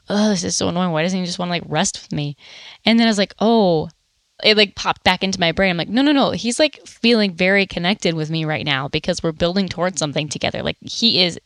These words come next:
seeking out connection. And, like,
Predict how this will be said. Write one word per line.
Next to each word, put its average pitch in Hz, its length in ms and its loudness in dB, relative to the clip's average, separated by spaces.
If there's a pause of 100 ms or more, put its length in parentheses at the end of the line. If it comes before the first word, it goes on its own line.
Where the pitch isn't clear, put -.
(240)
seeking 196 480 -2
out 165 140 0
connection. 160 600 -2 (560)
And, 170 220 -2
like, 147 200 -4